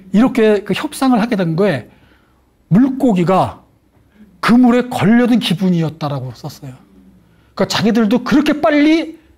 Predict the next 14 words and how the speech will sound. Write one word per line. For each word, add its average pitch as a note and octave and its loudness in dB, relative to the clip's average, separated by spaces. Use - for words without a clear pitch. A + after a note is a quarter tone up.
한일 A3 0
병합이 G3 0
될 G#3+ -4
줄은 G3+ -2
몰랐었죠. F#3+ 2
이렇게 C4 2
또 - 0
쉽게. - -6
아, A3+ -2
그 A3+ -4
말이 A3+ 2
정말 F3+ 0
그 E3 -4
치욕스럽죠? B3+ -2